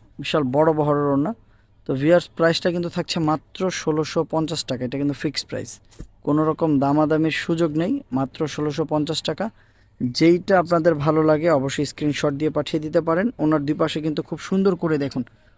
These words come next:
বোরিং চিকেন কাজগুলো করা আছে। আর প্রত্যেকটা কালারগুলো কিন্তু খুবই সুন্দর। এই কালারটা কিন্তু হালকা পেস্ট কালার,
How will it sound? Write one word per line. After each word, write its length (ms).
বোরিং 340
চিকেন 340
কাজগুলো 420
করা 220
আছে। 200
আর 80
প্রত্যেকটা 540
কালারগুলো 540
কিন্তু 220
খুবই 260
সুন্দর। 300
এই 80
কালারটা 300
কিন্তু 180
হালকা 300
পেস্ট 360
কালার, 280